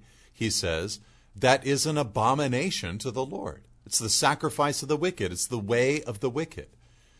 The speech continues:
Of course, we saw this in First Samuel fifteen. You know, the life of Saul when he was offering sacrifices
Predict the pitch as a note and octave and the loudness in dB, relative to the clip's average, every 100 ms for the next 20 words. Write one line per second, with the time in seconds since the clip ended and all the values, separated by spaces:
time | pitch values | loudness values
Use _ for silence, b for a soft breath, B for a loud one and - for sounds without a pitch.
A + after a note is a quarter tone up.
0 | b b G2 - C3+ - C3+ B2 D3+ D3+ | b b -10 2 2 4 0 0 4 6
1 | F3 G#2+ F#2 - - B B B B2+ B2 | 6 4 2 0 -4 B B B -2 0
2 | A#2 B2 - D3 C3+ - C3+ C3 C3 - | 0 -4 0 2 4 2 2 2 0 0
3 | C#3 - - C#3 B2 C2+ - - - _ | -2 -2 -4 -4 -6 -10 -16 -20 -20 _
4 | - C3 B2 A#2+ B2 A2+ A2+ A2 G#2+ B2 | -4 2 4 2 0 2 4 2 0 4
5 | A#2+ C3 B2+ - - G#2+ - - C3+ D3 | 6 6 2 -6 -6 -4 -2 0 6 6
6 | B2 F2 G2+ G#2+ A2+ G#2+ - A#2+ C3+ B2 | 6 4 0 -2 -2 -4 0 2 2 0
7 | A2+ G#2+ - B2+ C3 A2+ - F#2+ - F#2+ | -4 -4 0 0 0 -4 0 0 0 -4
8 | F#2 | -4